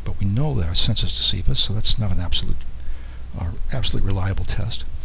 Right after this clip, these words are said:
The coherence test, if something coheres with our previous knowledge, it must be true, but our previous knowledge could be mistaken.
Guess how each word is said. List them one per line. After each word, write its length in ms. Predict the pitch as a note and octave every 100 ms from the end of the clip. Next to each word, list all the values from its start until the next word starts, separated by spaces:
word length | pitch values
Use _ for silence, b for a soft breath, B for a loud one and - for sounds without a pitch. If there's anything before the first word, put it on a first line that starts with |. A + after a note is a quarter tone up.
| B B B B -
The 80 | G#2+
coherence 640 | - A2+ - C#3+ C3+ -
test, 400 | - B2 A#2 - - B B
if 80 | A2
something 260 | C#3 -
coheres 520 | - G#2 C3 B2 B2
with 140 | A#2 A2
our 260 | G#2+ G#2 - B B - -
previous 320 | A#2+ A#2 -
knowledge, 280 | A2 G#2+ A2+
it 80 | G#2
must 180 | G#2+
be 80 | A2+
true, 380 | - - G2+ G#2 - B B B -
but 100 | G#2+
our 60 | G#2
previous 380 | - C#3 A2
knowledge 260 | B2+ G#2 G#2
could 120 | A#2
be 160 | G#2 G2
mistaken. 440 | - E2 D#2+ C3+